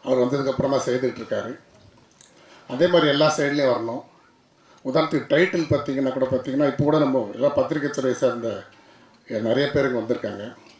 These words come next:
நம்ம ஒரு படத்திற்கு ஆர் என் ஏ ஒரு டைட்டில் அப்ளை பண்ணணும்னு சொன்னா, அந்த டைட்டில் இருக்கா இல்லையான்றதை நம்ம போய் செக் பண்ணி பார்க்கலாம்.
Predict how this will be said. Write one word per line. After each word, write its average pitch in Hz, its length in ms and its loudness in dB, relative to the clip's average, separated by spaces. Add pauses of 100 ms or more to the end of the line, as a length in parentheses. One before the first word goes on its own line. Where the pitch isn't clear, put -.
(760)
நம்ம 139 160 0
ஒரு 139 120 4
படத்திற்கு 151 520 2
ஆர் 151 200 4
என் 160 100 2
ஏ 147 60 2
ஒரு 139 120 2
டைட்டில் 143 340 0
அப்ளை 135 260 -2
பண்ணணும்னு 127 280 -2
சொன்னா, 143 520 -4
அந்த 131 140 -2
டைட்டில் 151 280 0
இருக்கா 147 320 0
இல்லையான்றதை 139 420 2
நம்ம 123 260 0
போய் 135 180 -2
செக் 123 220 -6
பண்ணி 131 180 -2
பார்க்கலாம். 107 420 -10